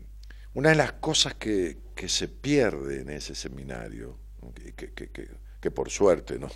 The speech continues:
<laughs> se pierde, es este, es esto que dice la canción, ¿no? Este, miedo, se sale de la tonta ilusión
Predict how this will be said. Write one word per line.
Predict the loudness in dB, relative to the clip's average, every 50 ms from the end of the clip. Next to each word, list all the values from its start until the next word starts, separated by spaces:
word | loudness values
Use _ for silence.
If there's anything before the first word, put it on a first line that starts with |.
| -12 -14
<laughs> | -14 -14
se | -10 -8 -8 -8
pierde, | -6 -6 -8 -6 -6 -6 -8 -10 -10 -10 -10 -10 -10 -14 -14 -14 -14 -14 -14 -14 -14 -14 -14 -14 -14 -16 -16 -12 -8
es | -6 -4 -4 -4
este, | -6 -8 -10 -6 -4 -4 -2 -2 -4 -8 -10 -14 -16 -14 -14 -14 -14 -14 -16 -16 -16 -16 -16 -16 -16 -16 -16 -16 -14 -12
es | -10 -6 -6
esto | -6 -6 -4 -6 -6 -4
que | -2 -4
dice | -2 -2 -2 -2 -2
la | -2
canción, | -2 -4 -6 -6 -4 -2 -2 0 0 0 -2 -4 -10 -10
¿no? | -8 -8 -8 -10 -10 -14 -14 -12
Este, | -12 -12 -12 -12 -12 -12 -10 -10 -10 -12 -14 -14 -16 -16 -16 -16 -16 -14 -10
miedo, | -8 -4 -2 0 0 0 0 -2 -4 -10 -12 -10 -10 -10 -10 -12 -12
se | -8 -4 2
sale | 4 10 10 12 12 12 10
de | 10 10 8 8
la | 6 6
tonta | 4 6 8 8 8 8 6 -2 -6 -2 0 2 2
ilusión | 2 2 0 0 0 0 0 0 0 0 -2 -2 -4 -6 -10 -10 -10 -10